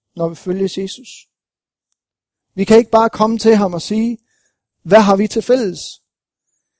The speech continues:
Og så kan du være en del af det. "Jeg vil gerne gå i kirke." Okay, jamen så, øh,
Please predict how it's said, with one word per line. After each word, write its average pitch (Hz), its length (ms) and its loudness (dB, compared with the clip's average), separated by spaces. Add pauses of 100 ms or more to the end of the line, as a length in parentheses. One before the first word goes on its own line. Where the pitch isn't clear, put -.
(1120)
Og 185 100 -6
så 214 140 -2
kan 202 100 -6
du 202 100 -4
være 185 380 0
en 160 140 -6
del 180 440 0
af 156 100 -4
det. 170 180 -6 (800)
"Jeg 202 160 6
vil 208 100 0
gerne 196 300 2
gå 165 120 -4
i 147 40 -4
kirke." 240 440 0
Okay, 233 440 -4
jamen 165 280 -10
så, 226 380 0
øh, 170 140 -2